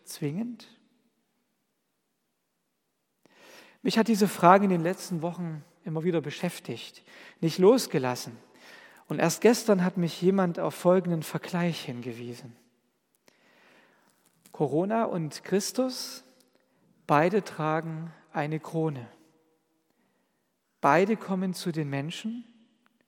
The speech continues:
still und leise, manchmal zunächst ohne besondere Wirkung,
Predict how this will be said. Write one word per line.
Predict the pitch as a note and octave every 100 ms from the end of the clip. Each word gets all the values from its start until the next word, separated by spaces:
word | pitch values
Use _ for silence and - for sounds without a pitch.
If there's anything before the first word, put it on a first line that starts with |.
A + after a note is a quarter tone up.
| _ _ _ _ _
still | - - F3 F3 F#3
und | G3 C#3+
leise, | C#3+ C3+ C#3+ E3+ A3 A3 - _ _ _ _ _ _ _ _ _ _ -
manchmal | D#3+ F3 G3 F3+
zunächst | - E3+ E3 E3 - -
ohne | F#3 G3+ F3+
besondere | D#3+ - D#3+ D#3 D#3 C#3
Wirkung, | C#3 D#3+ - G3 G#3